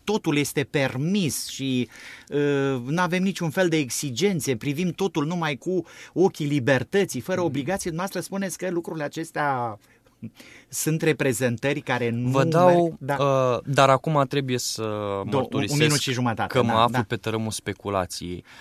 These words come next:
Speaker 1: Fiți pe
Speaker 2: Uh,
Speaker 1: tărâmul speculației.
Speaker 2: amurgul datoriei, dacă îmi permiteți, e specific mai degrabă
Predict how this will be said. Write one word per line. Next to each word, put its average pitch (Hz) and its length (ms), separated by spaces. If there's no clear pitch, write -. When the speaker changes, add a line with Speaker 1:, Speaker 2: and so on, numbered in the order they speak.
Speaker 1:
Fiți 117 500
pe 107 60
Speaker 2:
Uh, 107 80
Speaker 1:
tărâmul 135 240
speculației. 131 560
Speaker 2:
amurgul 185 380
datoriei, 107 1080
dacă 107 300
îmi 104 80
permiteți, 95 600
e 131 80
specific - 720
mai 104 160
degrabă 104 880